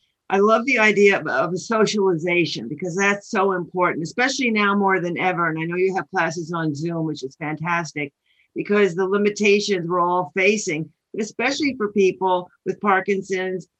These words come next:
who may or may not have a care partner they're living with,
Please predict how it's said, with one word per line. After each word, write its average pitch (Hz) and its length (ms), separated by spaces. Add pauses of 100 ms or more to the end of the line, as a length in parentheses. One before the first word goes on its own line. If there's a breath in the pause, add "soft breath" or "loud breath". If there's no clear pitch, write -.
(140)
who 202 120
may 208 200
or 214 120
may 208 120
not 190 260
have 202 140
a 202 60
care 247 340
partner 165 440
they're 156 180
living 139 340
with, 131 260